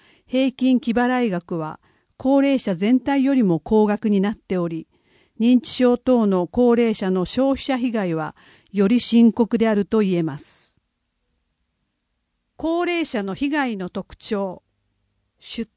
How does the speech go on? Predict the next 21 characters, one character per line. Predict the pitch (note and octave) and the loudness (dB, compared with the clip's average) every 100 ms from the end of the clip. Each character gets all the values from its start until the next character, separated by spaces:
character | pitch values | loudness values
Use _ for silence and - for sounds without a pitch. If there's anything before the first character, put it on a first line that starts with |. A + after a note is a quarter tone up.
| - | -10
典、 | B3+ A#3+ - _ _ _ _ | -8 -8 -12 _ _ _ _
高 | B3+ C4+ C#4 | -4 -2 -2
齢 | C#4 B3+ | -2 -4
者、 | - F3 - | -6 -12 -14
障 | - A#3+ B3+ | -8 -4 -4
害 | A#3+ A#3 | -4 -8
者 | G#3 E3+ | -8 -8
の | D3+ | -10
消 | C#3+ - A3 | -10 -8 -6
費 | A#3 | -8
者 | - A3 | -10 -10
ト | - G3 | -8 -8
ラ | F#3+ | -8
ブ | D#3 | -12
ル、 | - - _ _ _ - | -18 -20 _ _ _ -8
見 | F#3+ | -4
守 | G#3+ A3+ A3+ A#3 | -4 -4 -4 -6
り | |
ガ | G3+ G3+ | -6 -6
イ | E3 | -8
ド、 | B2 | -12